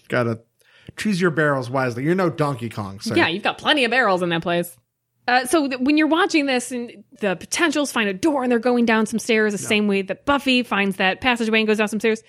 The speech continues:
Speaker 2: did you think they were gonna end up at the same place?
Speaker 1: I, I don't know. I've always kind of felt that it was super obvious. Maybe it's just I've watched too much T V,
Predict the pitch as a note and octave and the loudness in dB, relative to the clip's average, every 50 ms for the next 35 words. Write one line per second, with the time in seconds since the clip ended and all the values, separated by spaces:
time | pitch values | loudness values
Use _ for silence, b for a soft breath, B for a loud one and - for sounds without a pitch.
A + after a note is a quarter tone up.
0 | b b b b _ _ - C4+ - G4+ A4+ A4+ A#4+ G4+ - F#4 C#4 C#4 A#3 A#3 | b b b b _ _ -14 -4 -2 -2 -2 -2 -4 -2 -2 0 0 2 2 2
1 | A#3 - - G3+ G3+ G#3 G3+ - G3+ G#3 G3+ - - F3+ F3+ - - F3+ F3 E3+ | 0 0 -2 0 0 0 0 -2 -6 -6 -6 -4 -4 -4 -4 -2 -2 -4 -4 -4
2 | - - - - _ - E3 F#3+ G3 G3 - E3+ F3+ E3+ D3 - C#3 E3 F3+ F3+ | -6 -16 -20 -18 _ 0 2 2 2 0 0 2 2 2 2 0 0 -2 -2 -2
3 | - - F3+ F3+ F3+ F#3+ A3 G#3+ E3+ - - F#3+ F3 D#3 - - D3+ D3 D3 D3+ | -2 -2 0 2 2 2 2 0 0 0 0 2 2 2 0 2 0 0 0 0
4 | - B2 C#3 C#3 C#3 D3 C#3 C3+ C3 - - - - - D#3 D3 - E3 D3+ C3 | -4 -2 0 0 0 0 0 -2 -2 -2 -4 -4 0 2 0 2 2 2 2 2
5 | B2+ C3 B2+ C3 C#3 C#3+ C#3 C#3+ C#3+ - - - - b b b b b _ _ | 2 0 0 0 0 0 0 0 0 -2 -4 -6 -8 b b b b b _ _
6 | _ - E3+ E3 E3+ E3+ F3 F3 E3 - E3 D#3 - - D#3 D3 C3+ A2+ - C#3 | _ -2 0 2 2 4 4 2 2 2 0 -2 0 0 -2 -2 -2 -2 -2 0
7 | C#3 C#3 - - - D3+ C3+ C3+ B2 - - D3 C3 B2+ B2+ B2+ B2 B2 | 0 0 0 0 0 0 0 0 -2 -2 -2 -2 0 0 2 2 2 0